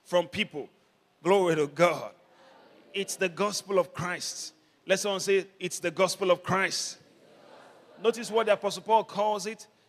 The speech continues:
Christ's gospel. Let someone say, "Christ's." One more time, say, "Christ's." One more time, say, "Christ's."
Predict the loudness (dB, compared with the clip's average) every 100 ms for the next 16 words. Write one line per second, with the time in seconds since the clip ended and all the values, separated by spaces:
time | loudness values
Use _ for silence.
0 | _ _ -4 -2 0 -2 -8 -8 -8 -8
1 | -8 -4 -2 0 -4 -6 -14 -14 _ _
2 | -4 -2 0 -2 -2 -2 0 0 2 0
3 | -4 -4 -6 -6 -10 -16 _ _ -20 -20
4 | 2 4 6 6 4 2 0 2 0 2
5 | 0 -4 -6 -8 -10 -14 -18 -20 -20 -12
6 | 0 4 4 2 0 2 0 2 0 0
7 | -2 -6 -8 -12